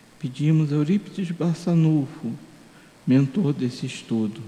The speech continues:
que nos auxilie, trazendo as luzes necessárias para que possamos clarear nosso pensamento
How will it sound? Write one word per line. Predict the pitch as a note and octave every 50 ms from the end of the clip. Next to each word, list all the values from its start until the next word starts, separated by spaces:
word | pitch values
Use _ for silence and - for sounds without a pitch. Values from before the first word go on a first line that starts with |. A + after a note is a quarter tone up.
| - - - - - - - - - _ _ - _ - - - - _ _
que | - - D3+
nos | D#3+ E3 E3 D#3+
auxilie, | E3+ E3+ E3 E3+ - F3+ F3 D#3+ D3 D3 C#3+ C3 B2 B2 A#2+ - - - - - - - - - - - - - - - -
trazendo | C3 C#3 C#3 B2+ B2+ C3 C3 C3 C3+
as | C3+ B2+ C3+
luzes | F3 F#3 D3+ E3+ E3 E3+ D#3+ D#3+
necessárias | D#3+ D#3+ D#3 D3+ - - D#3+ D#3 - - - B2+ B2+ B2+ B2+ B2+ B2+ B2+ - - - - - - - - -
para | - C3+ C3 C#3
que | C#3 - - D3+
possamos | - - D3+ - - - D#3+ D#3 D#3+ D3+
clarear | - - - D3+ D3+ C#3 C#3 B2+ A#2 A2 A2 A2
nosso | A#2+ B2+ B2+ B2 - -
pensamento | - - C3 B2+ B2+ - B2+ A#2 A#2+ A#2+ B2 C3+ D3+ D3+ - -